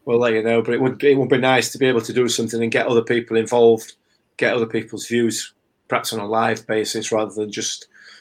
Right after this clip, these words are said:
you know, just a recorded, um, a recorded version like this. So we'll, we'll see how that pans out. Um, but we'll certainly be doing another lo-, pre-match live,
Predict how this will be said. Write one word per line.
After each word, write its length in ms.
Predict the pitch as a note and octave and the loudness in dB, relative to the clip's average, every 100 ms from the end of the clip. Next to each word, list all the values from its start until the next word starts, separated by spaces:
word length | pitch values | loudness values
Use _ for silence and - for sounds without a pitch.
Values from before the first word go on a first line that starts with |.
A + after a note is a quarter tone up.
| _ | _
you 100 | A2+ | -6
know, 140 | G#2+ A2 | -2 -2
just 220 | - - | -4 -6
a 40 | |
recorded, 640 | G2 G2+ A#2+ A2+ A2 G2 - - | -6 0 4 4 4 -4 -6 0
um, 440 | A2 G#2+ G#2 G2 - _ _ - - _ _ | 2 2 -2 -10 -16 _ _ -20 -20 _ _
a 60 | A2 | -6
recorded 560 | G2 - A2+ G#2+ G#2+ - - _ _ _ _ - | -4 0 0 0 -6 -12 -20 _ _ _ _ -2
version 380 | A2+ A2+ D3 G#2+ | 4 4 2 -2
like 240 | G#2+ A2 | -2 -2
this. 240 | A#2 A2+ - | 0 -2 -4
So 300 | - A2 A2 | -4 -2 -2
we'll, 220 | A#2 A#2 G#2+ | -2 -6 -4
we'll 140 | A#2 | -2
see 140 | - | 2
how 120 | C3 A#2+ | 2 2
that 200 | A#2+ A2 | 0 -2
pans 280 | A#2+ A#2 | -2 -2
out. 300 | A#2 A#2 A#2 - _ - | 0 0 -2 -8 _ -14
Um, 420 | A2+ G#2+ G#2+ G#2+ - - | -10 -6 -6 -8 -12 -8
but 60 | - | 0
we'll 100 | D#3 | 2
certainly 340 | C#3 E3+ D3+ C3+ | 4 6 6 6
be 80 | |
doing 180 | C3+ C#3+ | 8 6
another 380 | C3+ C3+ C3 C3 | 6 6 6 6
lo-, 260 | B2 - - | 2 -4 -8
pre-match 520 | - D3 C3 B2 - | 0 0 2 0 -2
live, 540 | B2+ C3 C3 B2 A#2 | 0 2 4 2 -4